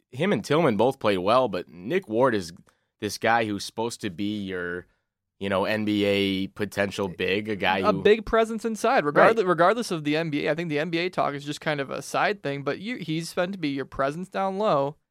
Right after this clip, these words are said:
Speaker 2: and really not offering you much on the offensive end. Defensive end as well. I think he's got six rebounds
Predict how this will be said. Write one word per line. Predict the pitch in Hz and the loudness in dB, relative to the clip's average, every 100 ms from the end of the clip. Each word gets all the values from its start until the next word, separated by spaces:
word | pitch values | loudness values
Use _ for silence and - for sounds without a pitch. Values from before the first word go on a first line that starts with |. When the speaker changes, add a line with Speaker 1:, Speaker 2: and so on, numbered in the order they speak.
| _ _ | _ _
Speaker 2:
and | 160 147 151 147 143 _ _ - | -4 -2 -2 -4 -10 _ _ -14
really | 139 160 180 | -6 -4 0
not | 180 | 2
offering | 170 175 - 151 | 4 4 2 -4
you | 143 | -4
much | 139 135 | -2 -2
on | 147 | -4
the | 135 | -2
offensive | 139 139 135 147 | -2 -2 -6 -6
end. | 147 139 | -6 -6
Defensive | 139 190 170 156 160 | -8 -6 -6 -6 -6
end | 156 | -6
as | 156 | -4
well. | 160 185 | -2 -2
I | - | -2
think | 147 147 | -6 -8
he's | 139 | -4
got | 139 - | -6 -6
six | - 165 147 | -10 -10 -6
rebounds | 160 156 131 139 143 - | -6 -2 -4 -4 -10 -16